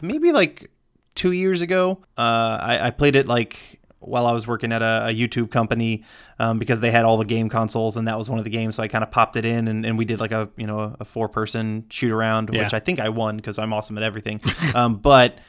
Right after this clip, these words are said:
Speaker 1: it was, <laughs> it was just a lot of fun. Uh, it was not, and it's not as good. Like, I prefer, you know, modern controls and, and, you know,
Speaker 2: Right.
Speaker 1: modern systems and just the way you look at stuff. And it's, it's, it's clunky,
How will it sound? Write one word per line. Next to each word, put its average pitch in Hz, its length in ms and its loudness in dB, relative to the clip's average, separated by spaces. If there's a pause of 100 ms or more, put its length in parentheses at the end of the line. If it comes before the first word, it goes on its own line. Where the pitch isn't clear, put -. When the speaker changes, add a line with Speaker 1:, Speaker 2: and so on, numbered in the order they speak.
(300)
Speaker 1:
it 151 80 6
was, 151 140 8
<laughs> 147 200 4
it 220 80 8
was 185 160 8
just - 120 0
a 139 60 4
lot 131 180 6
of 113 60 -2
fun. 120 420 0 (340)
Uh, 123 160 6
it 156 60 8
was 165 160 8
not, 175 260 6
and 139 140 2
it's 139 180 0
not 151 240 4
as 117 160 -2
good. 123 140 2
Like, 117 160 -2
I 147 120 6
prefer, 120 680 2 (320)
you 123 80 -4
know, 113 140 2
modern 117 400 4
controls 117 720 2
and, 110 220 -4
and, 113 300 -4
you 117 140 -4
know, 127 60 2
Speaker 2:
Right. 117 120 4
Speaker 1:
modern 113 220 0
systems 110 480 -4
and 110 120 -4
just 107 140 -10
the 120 80 -6
way 117 100 0
you 113 100 -2
look 110 180 -4
at 113 120 -6
stuff. 113 140 -8
And 127 140 2
it's, 135 200 -2
it's, - 220 -10
it's - 280 -6
clunky, 196 560 0